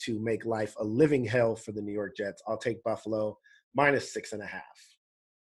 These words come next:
Uh, Chicago, Detroit. Detroit is favored by three. I, I did, this one was, this one was tough, and mainly because I think Chicago's defense gets back to where it was a couple of years ago, but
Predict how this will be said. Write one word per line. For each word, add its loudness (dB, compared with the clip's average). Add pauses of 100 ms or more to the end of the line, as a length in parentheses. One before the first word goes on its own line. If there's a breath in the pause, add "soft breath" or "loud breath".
(1080 soft breath)
Uh, 6
Chicago, 8
Detroit. 10 (400)
Detroit 6
is 2
favored 6
by 6
three. 4 (340 loud breath)
I, 4
I 6
did, 10 (720)
this 0
one 8
was, 4
this -6
one 6
was 4
tough, 4
and 4
mainly 6
because 4
I -2
think -2
Chicago's 4
defense -4 (640 soft breath)
gets 4
back 4
to 4
where 6
it 4
was 2
a -6
couple -4
of -2
years 0
ago, 4
but 2